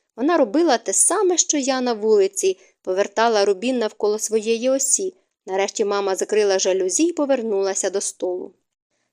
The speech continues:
«Ти, мабуть, неправильно зрозуміла. Він попросив тебе передати його мамесі?»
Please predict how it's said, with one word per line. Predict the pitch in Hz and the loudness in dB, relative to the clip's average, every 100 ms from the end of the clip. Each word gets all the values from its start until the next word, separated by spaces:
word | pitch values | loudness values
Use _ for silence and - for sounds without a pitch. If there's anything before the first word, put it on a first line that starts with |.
| _ | _
«Ти, | 370 | 4
мабуть, | 370 349 294 339 | 6 6 4 4
неправильно | 285 277 269 262 262 240 | 4 4 4 6 4 2
зрозуміла. | 226 226 208 185 180 175 175 - | 2 2 4 2 2 0 -2 -2
Він | 208 220 | 0 0
попросив | 185 196 202 233 233 | 0 0 0 2 2
тебе | 202 196 | 0 0
передати | 202 196 196 220 226 | 0 0 2 0 0
його | 208 214 214 | 0 0 0
мамесі?» | 202 208 262 427 - 214 | -2 -2 -2 0 0 0